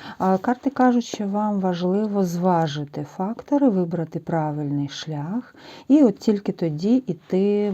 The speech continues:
в, м, в суттєві зміни в вашому статусі,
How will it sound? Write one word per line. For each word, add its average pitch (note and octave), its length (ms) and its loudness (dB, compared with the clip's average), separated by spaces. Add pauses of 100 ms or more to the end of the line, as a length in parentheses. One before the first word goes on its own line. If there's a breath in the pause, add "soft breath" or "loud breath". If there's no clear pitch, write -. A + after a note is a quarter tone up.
в, E3 60 -4 (1040 loud breath)
м, E3 300 -4 (540)
в F3 540 -2
суттєві F#3+ 1160 2
зміни F#3+ 1000 2 (480 loud breath)
в D#3 180 -8
вашому D#3+ 540 -2
статусі, G#3 1200 -2